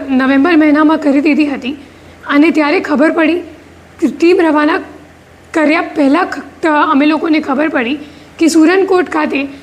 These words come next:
જ્યાંથી સમગ્ર કાવતરું રચવામાં આવેલ હતી,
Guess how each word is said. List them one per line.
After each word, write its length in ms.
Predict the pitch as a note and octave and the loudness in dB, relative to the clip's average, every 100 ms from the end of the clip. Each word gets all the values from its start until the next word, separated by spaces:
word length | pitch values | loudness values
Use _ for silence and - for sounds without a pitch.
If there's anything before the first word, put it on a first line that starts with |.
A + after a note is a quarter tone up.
| - | -8
જ્યાંથી 320 | B3+ D4 D4 D#4+ | -2 0 0 0
સમગ્ર 560 | E4+ D4 C#4+ E4+ F4+ - - - - - - | 0 0 2 0 0 -4 -12 -20 -20 -20 -10
કાવતરું 640 | D#4+ C#4 D4+ D4+ D#4 F4+ F#4 - - - - | -4 -2 -2 -2 0 2 0 -8 -20 -16 -4
રચવામાં 580 | D4 D4 D4 D4+ E4 C#4 | -2 0 2 4 2 2
આવેલ 220 | C#4 E4 | -2 -2
હતી, 260 | D4+ - | -4 -4